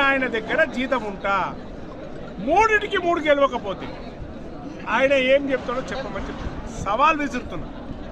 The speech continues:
ఉత్త మాటలు మాట్లాడకు మల్లన్న. నీ దగ్గర పైసలు ఉన్నాయి. మా పిల్లల రక్త మాంసాలు ఆటో నడిపించుకుంటోని, కూలి చేసుకుంటోని, వ్యవసాయం చేసుకుంటోని, భూములు అమ్మి, ఆటోలు అమ్మి, బంగారం కుదబెట్టి నీకు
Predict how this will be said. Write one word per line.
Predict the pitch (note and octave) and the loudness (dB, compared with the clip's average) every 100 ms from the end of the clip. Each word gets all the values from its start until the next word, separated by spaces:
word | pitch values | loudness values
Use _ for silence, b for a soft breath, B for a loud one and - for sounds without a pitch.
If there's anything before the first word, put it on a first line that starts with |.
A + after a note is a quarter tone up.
| - - | -10 -10
ఉత్త | - - C4+ | -4 0 4
మాటలు | B3+ B3 B3 A3 | 4 2 0 0
మాట్లాడకు | G#3+ A3 A#3 A3 F#3+ F3+ | 0 0 0 0 -4 -4
మల్లన్న. | F#3+ A3 B3 D#4+ - - - - F#3+ | -2 -2 -2 -2 -4 -10 -10 -8 -6
నీ | G3 F#3 | -4 -4
దగ్గర | G#3 G#3+ G#3+ | -4 -4 -4
పైసలు | F#3+ F#3+ A3+ A3 | -4 -2 -4 -2
ఉన్నాయి. | A3+ G3+ - - - - - - E3 | 0 -2 -2 -8 -10 -10 -10 -10 -2
మా | F#3+ A3 G#3+ - | 2 2 0 -8
పిల్లల | G#3+ B3 C#4 C#4 B3 | -4 2 4 4 2
రక్త | A#3 - C#4+ B3+ | 0 0 0 2
మాంసాలు | C4 C#4 - C#4+ D4 D4+ G#3 - - - F3 | 2 2 0 2 4 2 -2 -6 -12 -8 -2
ఆటో | A3+ C#4 C#4 | 0 4 2
నడిపించుకుంటోని, | B3+ B3 C4+ - B3+ C4 C4 A3+ - - - - - - - - - | 2 -2 -6 -6 0 2 4 2 -6 -10 -10 -10 -10 -10 -12 -10 -2
కూలి | C#4+ D4 C#4+ | 0 2 4
చేసుకుంటోని, | D4 C#4+ D4 C#4 D4 D4+ C#4 G#3 - - - | 4 4 -2 2 4 4 2 -2 -8 -10 -2
వ్యవసాయం | A3+ D4+ C#4+ E4 D#4+ D4+ | 2 4 4 4 4 4
చేసుకుంటోని, | D4+ B3+ D#4 D#4 F4 D#4 - C4 | 2 0 0 2 2 0 -2 -2
భూములు | C#4+ E4+ D#4+ D#4 | 0 2 2 2
అమ్మి, | E4 E4+ D4+ C#4+ | 2 2 4 6
ఆటోలు | D#4+ E4 E4 D#4+ | 4 6 6 4
అమ్మి, | E4 F4 C#4+ | 0 0 2
బంగారం | D4+ D#4+ F4 D#4+ | 4 4 4 2
కుదబెట్టి | D#4+ E4+ F4+ F#4 G4 - - - G#3+ | 4 4 4 0 -2 -4 -10 -8 0
నీకు | E4 E4 | 0 0